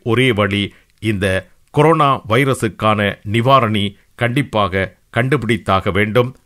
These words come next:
அதற்கு உலகம் வழிவகுக்க வேண்டும். பிரான்சில் மின்சாரத்தை மக்களுக்கு வழங்கி வரும் நிறுவனங்களில் ஒன்றாகிய இ டி எஃப் என்பது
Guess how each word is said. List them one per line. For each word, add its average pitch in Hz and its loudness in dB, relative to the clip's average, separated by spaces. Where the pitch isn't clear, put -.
அதற்கு 95 -2
உலகம் 139 0
வழிவகுக்க 101 -2
வேண்டும். 80 -8
பிரான்சில் 175 0
மின்சாரத்தை 160 2
மக்களுக்கு 120 -2
வழங்கி 123 0
வரும் 113 0
நிறுவனங்களில் 117 0
ஒன்றாகிய 104 0
இ 160 2
டி 156 4
எஃப் 120 4
என்பது 104 -2